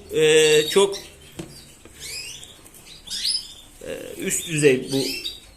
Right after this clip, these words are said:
parazitler ama ee, şöyle izah edeyim size. Kanaryalarda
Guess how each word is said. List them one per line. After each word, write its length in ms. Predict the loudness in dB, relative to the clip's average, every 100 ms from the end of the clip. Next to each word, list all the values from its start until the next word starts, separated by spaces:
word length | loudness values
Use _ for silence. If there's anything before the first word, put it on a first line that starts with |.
| -20 -20 -12 -10 -10 -4
parazitler 540 | -2 -2 -6 -4 0
ama 420 | 0 0 -4 -8 -20 -20 -20 -20 -4
ee, 440 | 2 4 4 2
şöyle 400 | 2 4 8 8
izah 260 | 8 6 6
edeyim 220 | 6 4
size. 320 | 2 2 2
Kanaryalarda 840 | 4 4 6 6 6 6 4 2